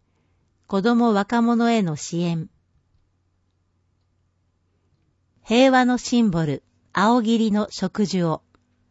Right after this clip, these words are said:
戸口佐一、日本共産党。問い。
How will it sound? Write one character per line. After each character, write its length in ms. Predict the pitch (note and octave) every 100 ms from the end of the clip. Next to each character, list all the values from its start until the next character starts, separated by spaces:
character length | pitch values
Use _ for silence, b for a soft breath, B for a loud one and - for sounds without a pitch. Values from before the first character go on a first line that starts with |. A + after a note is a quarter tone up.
| _ _ _ _ _ _ _
戸 160 | - B3+
口 260 | A3+ - F3
佐 220 | - F#3+
一、 360 | E3+ - - _ _ _ _ _ _
日 140 | F#3+ F#3+
本 260 | B3+ A3
共 220 | E3+ F#3+
産 300 | G3+ G3 F3+
党。 360 | E3 E3 D3+ C3+ _ _ _ _ _ _ _ _ _ _ _ _ _ _ _ _ _
問 220 | - F#3
い。 120 | G3